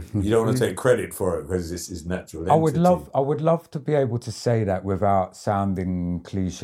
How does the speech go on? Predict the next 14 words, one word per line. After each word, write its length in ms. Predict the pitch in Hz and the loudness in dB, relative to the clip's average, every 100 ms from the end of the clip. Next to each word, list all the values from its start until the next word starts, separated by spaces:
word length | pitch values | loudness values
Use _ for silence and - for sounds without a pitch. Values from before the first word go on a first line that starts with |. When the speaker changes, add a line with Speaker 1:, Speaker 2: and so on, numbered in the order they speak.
| 82 82 78 | -2 -2 -4
Speaker 1:
Yeah, 60 | 80 | -2
Speaker 2:
you 60 | |
know. 220 | 87 92 101 | 0 0 0
Speaker 1:
right. 140 | 110 | 0
Speaker 2:
I 80 | 95 | 0
would, 260 | 95 101 95 | 2 0 0
but, 240 | 101 90 | 0 2
but 220 | 107 95 | 2 0
as 400 | 107 107 117 127 | 0 -4 -4 -4
much 260 | 131 139 - | 0 -2 -2
as 120 | 143 | -4
is 140 | 135 123 | -4 -4
possible 480 | - 127 117 92 87 | -2 -2 -2 -4 -2
without 540 | 87 87 98 90 - | -2 -2 -2 -2 -6